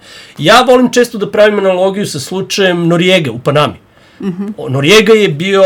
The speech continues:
Speaker 1: saradnik cija od pedeset osme godine. Još osamdeset osme godine on je na platnom spisku cija.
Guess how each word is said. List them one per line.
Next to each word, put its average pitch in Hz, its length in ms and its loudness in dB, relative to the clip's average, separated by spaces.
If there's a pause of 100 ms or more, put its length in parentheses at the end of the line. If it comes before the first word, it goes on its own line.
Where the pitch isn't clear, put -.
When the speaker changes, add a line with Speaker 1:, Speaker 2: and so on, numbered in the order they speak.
(160)
Speaker 1:
saradnik 175 540 -2
cija 170 260 -4
od 156 120 -6
pedeset 160 340 -4
osme 156 260 -4
godine. 101 300 -8 (100)
Još 202 240 0
osamdeset 220 540 0
osme 226 300 2
godine 202 320 -2
on 208 60 -2
je 202 60 -4
na 185 100 -4
platnom 190 260 -2
spisku 160 340 -8
cija. 101 260 -16